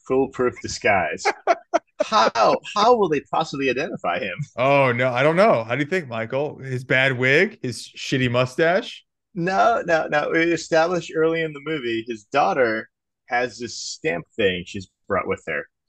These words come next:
Speaker 1: And early in the movie, she puts a stamp on Van Damme's hand. And while she's in, been in a hostage, she's putting one of those stamps on Powers Booth's hand.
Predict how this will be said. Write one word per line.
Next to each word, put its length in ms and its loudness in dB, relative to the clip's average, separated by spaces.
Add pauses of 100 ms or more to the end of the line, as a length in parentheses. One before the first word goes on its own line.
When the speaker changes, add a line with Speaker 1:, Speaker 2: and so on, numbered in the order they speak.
(560)
Speaker 1:
And 280 0
early 220 4
in 60 0
the 60 0
movie, 260 4
she 180 -2
puts 280 -2
a 60 -4
stamp 600 -2
on 200 2
Van 260 2
Damme's 400 -2
hand. 380 -4 (1800)
And 580 -2 (540)
while 380 4
she's 580 0
in, 340 -2
been 140 0
in 120 2
a 60 2
hostage, 640 -2 (400)
she's 380 -4
putting 280 2
one 180 0
of 60 -10
those 240 0
stamps 500 -8 (640)
on 180 -4
Powers 580 2
Booth's 320 0 (100)
hand. 480 0